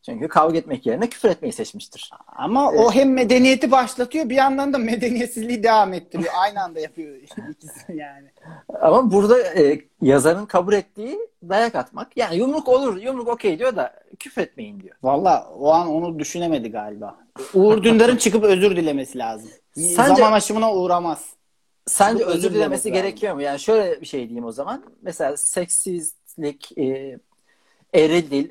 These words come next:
Speaker 1: bu hassasiyetler mesela son on yılda, e,
Speaker 2: Aynen, ben
Speaker 1: ağırlık
Speaker 2: görüşümü
Speaker 1: kazandı.
Speaker 2: söyledim.
Speaker 1: Böyle geriye dönük bir yaptırım ol-,
Speaker 2: Evet,
Speaker 1: olmalı
Speaker 2: bu
Speaker 1: mı?
Speaker 2: açıdan yaklaşmamıştım. Çok
Speaker 1: Hı.
Speaker 2: teşekkür ederim hatırlattığın için.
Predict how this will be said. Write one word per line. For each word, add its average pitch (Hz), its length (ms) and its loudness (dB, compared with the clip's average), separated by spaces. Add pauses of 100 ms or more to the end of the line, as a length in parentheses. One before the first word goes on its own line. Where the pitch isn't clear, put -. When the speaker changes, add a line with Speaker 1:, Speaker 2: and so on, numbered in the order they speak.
Speaker 1:
bu 165 280 -8
hassasiyetler 160 760 -2
mesela 160 340 -12
son 165 320 -8 (260)
on 165 180 -2
yılda, 113 420 -10 (800)
e, - 100 -8
Speaker 2:
Aynen, 247 360 2
ben 214 180 8
Speaker 1:
ağırlık 226 160 2
Speaker 2:
görüşümü 170 260 4
Speaker 1:
kazandı. 135 220 2
Speaker 2:
söyledim. - 220 4
Speaker 1:
Böyle 233 120 6
geriye 180 440 2
dönük 214 320 -8
bir 220 140 -8
yaptırım 202 480 -6
ol-, 202 220 -4
Speaker 2:
Evet, 196 180 -2
Speaker 1:
olmalı 170 240 -4
Speaker 2:
bu 208 60 0
Speaker 1:
mı? 240 60 2
Speaker 2:
açıdan 226 340 0
yaklaşmamıştım. 220 920 -6 (380)
Çok 208 220 -2
Speaker 1:
Hı. - 380 -20
Speaker 2:
teşekkür 190 420 -4
ederim 156 300 -2
hatırlattığın 139 600 -8
için. 240 420 -10